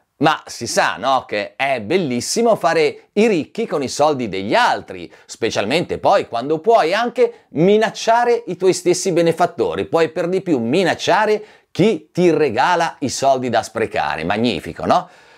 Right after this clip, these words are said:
Nell'Unione Europea è tutto ribaltato. Nell'Unione Europea tutto funziona al contrario. Ma adesso veniamo alle spese pazze di Bruxelles.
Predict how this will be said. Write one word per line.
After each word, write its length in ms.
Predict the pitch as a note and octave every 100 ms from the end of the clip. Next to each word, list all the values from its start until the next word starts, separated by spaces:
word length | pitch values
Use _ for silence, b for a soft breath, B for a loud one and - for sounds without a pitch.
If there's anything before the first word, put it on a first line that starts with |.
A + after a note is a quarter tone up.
| b b b b b b b _ _ _
Nell'Unione 760 | A2 E3 E3+ F3+ A3 G3 D#3 -
Europea 1160 | C3+ C3+ A#2+ A2 F#2+ E2+ D#2 D2 D2+ E2+ - -
è 320 | B2 C#3+ - -
tutto 460 | G3 G#3 - E3 C3
ribaltato. 880 | E3+ E3 E3+ F#3+ F#2+ - D#2+ C2+ -
Nell'Unione 420 | A2 B2 D#3+ C3+
Europea 580 | C#3+ F#3+ - E2 D#2+ - b b _
tutto 480 | - G3+ G#3 G3+ -
funziona 680 | - F#3 - E2+ D2 F2 -
al 160 | A#2+ B2+
contrario. 720 | C3 G#2+ A#2+ C#2 C#2 C2+ - b b b b
Ma 340 | G3 G#3 G3
adesso 520 | F3+ C3 E2 - A3+
veniamo 540 | D#3 A#2 F#2 C#3+ E3+ B2
alle 400 | A2+ A2+ G#2+ F#2+
spese 540 | - - F#3+ A#2+ F#3+
pazze 560 | - E2 - - E3 -
di 340 | C3+ F3 E3
Bruxelles. 600 | D#3 F#3+ F#3+ C#3+ D#2 -